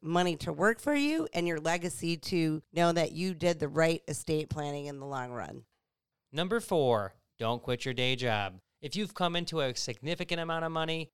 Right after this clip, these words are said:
Speaker 2: maybe you don't have to work anymore. But if you're not winning the big bucks, don't quit your day job. Because that means if you won a half a million dollars, for example, and you have twenty more years of work, that's not enough money to retire on.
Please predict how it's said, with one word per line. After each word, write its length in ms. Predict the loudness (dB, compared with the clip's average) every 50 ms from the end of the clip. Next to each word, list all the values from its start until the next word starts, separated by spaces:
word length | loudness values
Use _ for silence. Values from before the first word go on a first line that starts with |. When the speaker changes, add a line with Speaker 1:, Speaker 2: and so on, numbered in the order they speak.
| _ _
Speaker 2:
maybe 260 | -2 -2 0 0 0
you 120 | 0 2 2
don't 160 | 2 2 2
have 160 | 0 0 0
to 80 | -2 -2
work 240 | -2 -2 -2 -2 -2
anymore. 500 | -2 -2 -2 -2 -4 -4 -4 -6 -8 -8 -6
But 120 | -2 -2
if 100 | -2 -2
you're 100 | -2 -2
not 200 | 0 0 0 0
winning 240 | -4 -4 -4 -4 -4
the 60 | -4
big 280 | -2 -2 -4 -4 -2 -2
bucks, 500 | 0 0 0 0 -2 -2 0 0 -2 -4 _ _ _ _ _ _ -6 -4
don't 180 | -4 -4 -2
quit 200 | -4 -4 -4 -4
your 80 | -4 -2
day 220 | 0 2 2 2
job. 380 | 2 2 0 0 0 -2 -8 -12 _ _ _ _ _ _ _ _ _ _ _ -10
Because 540 | -10 -10 -8 -4 0 2 2 2 2 2 0
that 200 | 0 0 0 0
means 280 | -4 -4 -4 -4 -4 -6
if 160 | -6 -6 -6
you 80 | -8
won 300 | -4 -2 -2 -2 -2 -2
a 60 | -4 -2
half 280 | 0 0 0 0 -2
a 20 | -4
million 300 | -4 -2 0 0 0 0
dollars, 260 | 0 2 2 0 0
for 120 | -2 -4
example, 420 | -6 -2 0 0 0 0 0 -2 -2
and 100 | -2 -2
you 60 | -2
have 100 | -4 -4
twenty 320 | -4 -4 -4 -2 -2 -2
more 180 | -4 -2 -2 -2
years 220 | -2 -2 -2 -4
of 80 | -4 -4
work, 300 | -2 -2 -2 -4 -4 -8 _ _ _ _ _ _ _ _ -2
that's 220 | 0 0 0 0
not 140 | -2 -2 -2
enough 240 | 0 -2 -2 -2 -2
money 240 | -2 -2 -2 -2
to 100 | -4 -4
retire 460 | -6 -6 -6 -4 -4 -2 -2 -2 -2 -2
on. 240 | -4 -4 -6 -10